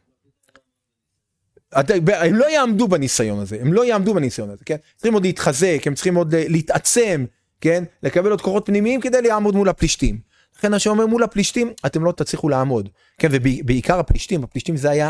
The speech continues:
עם שמטיל אימה, עם מטיל אימה, מאוד כאילו, אה, חזק כזה, ו-, ובמיוחד דת-, נתן בן עוזיאל גם אומר, שהם ראו גם את, את, את אנשי אפרים שמתו ב-, בארץ פלישתים, יראו גם את זה, עוד יטיל, עוד יטיל עליהם פחד שמה.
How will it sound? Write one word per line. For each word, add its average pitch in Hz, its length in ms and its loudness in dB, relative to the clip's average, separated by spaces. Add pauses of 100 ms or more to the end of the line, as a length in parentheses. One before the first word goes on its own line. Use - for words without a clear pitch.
עם 160 240 0 (120)
שמטיל 131 480 -6
אימה, 139 340 -4 (400)
עם 143 80 -10
מטיל 147 240 -8
אימה, 151 260 -8
מאוד 151 240 -4
כאילו, 139 280 -2
אה, 127 160 -6 (360)
חזק 135 360 -2
כזה, 165 260 0 (400)
ו-, 117 260 -2
ובמיוחד 139 440 0
דת-, 156 220 -4
נתן 147 280 0
בן 160 100 2
עוזיאל 147 260 0
גם 151 140 0
אומר, 170 300 2 (400)
שהם 139 240 0
ראו 165 140 2
גם 160 140 2
את, - 200 -4
את, - 160 -6 (120)
את - 160 -2
אנשי 165 260 2
אפרים 202 420 0
שמתו 175 400 0
ב-, 143 440 0
בארץ 147 280 -2
פלישתים, 147 360 -4
יראו 160 180 0
גם 160 160 -2
את 147 80 -4
זה, 214 240 -4
עוד 233 200 -2
יטיל, 214 260 -4 (360)
עוד 226 180 0
יטיל 233 240 0
עליהם 214 280 0
פחד 185 300 0
שמה. 175 320 -4